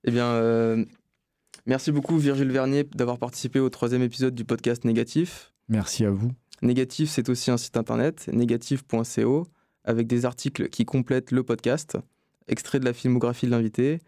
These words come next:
Speaker 1: liens vers le reste de son travail ou textes pour approfondir la thématique de l'épisode. Vous pouvez vous abonner sur les réseaux sociaux en cherchant Négatif,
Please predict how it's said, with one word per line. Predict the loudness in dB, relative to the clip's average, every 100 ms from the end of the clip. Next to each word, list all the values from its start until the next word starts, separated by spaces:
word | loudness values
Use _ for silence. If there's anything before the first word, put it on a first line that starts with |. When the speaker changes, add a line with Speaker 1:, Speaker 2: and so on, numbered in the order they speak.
| _ _ _
Speaker 1:
liens | 0 2 2
vers | 0 0
le |
reste | 2 0
de | 0
son | -2
travail | -2 0 0 0 0 -2 -4
ou | 0
textes | 0 0 -4
pour | -2 -2 -2
approfondir | -4 -4 0 0 2 0 2
la | 0
thématique | 2 0 2 0
de | 0
l'épisode. | 0 -2 -2 -4 -10 _ _ _ _ _
Vous | -2
pouvez | 2 4
vous | 4 4 2
abonner | 2 2 2
sur | 2
les | 2
réseaux | 2 0
sociaux | -2 0 0 0
en | -2
cherchant | -4 -2 0
Négatif, | 2 2 0 0 -2 -4 -16